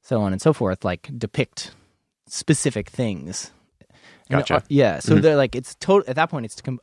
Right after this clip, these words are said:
Speaker 1: a complete series of abstractions, um, which,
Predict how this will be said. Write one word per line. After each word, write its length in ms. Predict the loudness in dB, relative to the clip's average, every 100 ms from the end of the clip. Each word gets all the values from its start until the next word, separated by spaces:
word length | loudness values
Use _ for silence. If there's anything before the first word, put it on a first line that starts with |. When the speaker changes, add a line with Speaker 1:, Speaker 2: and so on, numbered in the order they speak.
| -8
Speaker 1:
a 80 | -8
complete 460 | -8 -4 -4 -4
series 260 | -6 -6 -6
of 100 | -10
abstractions, 800 | -12 -10 -12 -12 -16 -16 -18 -20 -20 -20 -20 _
um, 440 | -6 -4 -4 -8 -14 _ -12
which, 160 | -10